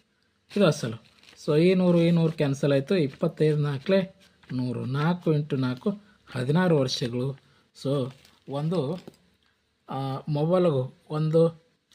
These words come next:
ಅಸಲು ನಾವು ಡಬಲ್ ಆಗಬೇಕು ಅಂದ್ರೆ ಆರು ಪೂರ್ಣಾಂಕ ಒಂದು ನಾಲ್ಕು ಅಂಶ ಬಡ್ಡಿ ಇತ್ತು ಅಂದ್ರೆ ಹದಿನಾರು ವರ್ಷಕ್ಕೆ ಡಬಲ್ ಆಗುತ್ತೆ. So, ಆಪ್ಷನ್ಸ್ ನಾಲ್ಕು. ಇನ್ನು ತೊಂಬತ್ತೆಂಟು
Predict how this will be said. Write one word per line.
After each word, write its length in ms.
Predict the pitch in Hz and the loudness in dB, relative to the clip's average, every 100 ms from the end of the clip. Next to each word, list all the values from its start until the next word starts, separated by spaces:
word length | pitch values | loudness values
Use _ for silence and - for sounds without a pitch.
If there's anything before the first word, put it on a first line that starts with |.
| _ | _
ಅಸಲು 380 | 147 - 208 196 | -8 -2 0 0
ನಾವು 240 | 180 175 | 0 -4
ಡಬಲ್ 340 | 156 156 165 170 | -2 -2 0 0
ಆಗಬೇಕು 380 | 160 151 151 156 | 0 -2 -4 -2
ಅಂದ್ರೆ 340 | 190 160 - _ _ _ 127 | 0 0 -4 _ _ _ -6
ಆರು 240 | 147 180 | -2 -2
ಪೂರ್ಣಾಂಕ 380 | 180 170 165 160 | 0 0 0 0
ಒಂದು 140 | 151 | 0
ನಾಲ್ಕು 220 | 147 147 | -2 -2
ಅಂಶ 320 | 147 143 - 170 160 | -2 0 -2 -4 -6
ಬಡ್ಡಿ 280 | 143 135 143 | -4 -2 -2
ಇತ್ತು 260 | 139 - | -4 -8
ಅಂದ್ರೆ 400 | 135 143 220 - _ _ - | -8 -6 -8 -12 _ _ -10
ಹದಿನಾರು 400 | 131 151 190 165 | -2 2 4 2
ವರ್ಷಕ್ಕೆ 340 | 151 208 147 | 0 -4 -4
ಡಬಲ್ 240 | 127 127 | -4 -2
ಆಗುತ್ತೆ. 420 | 123 120 - 127 - _ _ _ - | -4 -6 -10 -12 -12 _ _ _ -6
So, 60 | 143 | -4
ಆಪ್ಷನ್ಸ್ 500 | 123 - 196 214 - _ _ _ - | -4 -2 0 -2 -8 _ _ _ -16
ನಾಲ್ಕು. 600 | 131 123 120 - 131 110 _ _ _ _ _ - _ _ _ _ - | -12 -10 -12 -14 -14 -14 _ _ _ _ _ -20 _ _ _ _ -6
ಇನ್ನು 340 | 185 180 - - _ _ - | -4 -4 -6 -18 _ _ -8
ತೊಂಬತ್ತೆಂಟು 680 | 143 160 170 180 165 165 | -4 -2 -2 -2 -2 -4